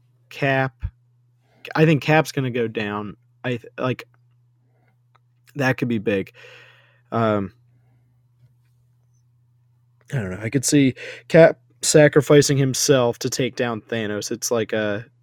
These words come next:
for some, for something's gonna happen, and it'll be like, "Oh, you need to sacrifice your someone to take him down." Cap is the, the one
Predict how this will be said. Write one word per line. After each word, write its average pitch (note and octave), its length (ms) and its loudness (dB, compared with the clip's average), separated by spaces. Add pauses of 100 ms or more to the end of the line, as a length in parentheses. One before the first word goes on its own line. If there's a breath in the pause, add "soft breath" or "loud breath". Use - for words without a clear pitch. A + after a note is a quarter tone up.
(200)
for C#3+ 100 -2
some, B2+ 400 -2
for - 140 -10
something's E3+ 340 4
gonna D3+ 200 6
happen, C#3 500 2
and B2 220 -2
it'll A#2+ 240 -2
be A#2+ 300 -2
like, A2 220 -2
"Oh, B2 200 0
you A#2+ 220 -2
need A#2+ 220 -4
to A2 80 2
sacrifice A2 680 -4
your G#2+ 80 -10
someone G#2+ 480 -6
to G#2 260 -4 (760)
take B2+ 240 0
him B2 80 -2
down." G#2+ 380 0 (160)
Cap A#2+ 340 -2
is A#2 200 -4
the, A2 280 0 (340)
the C3+ 120 2
one B2+ 380 0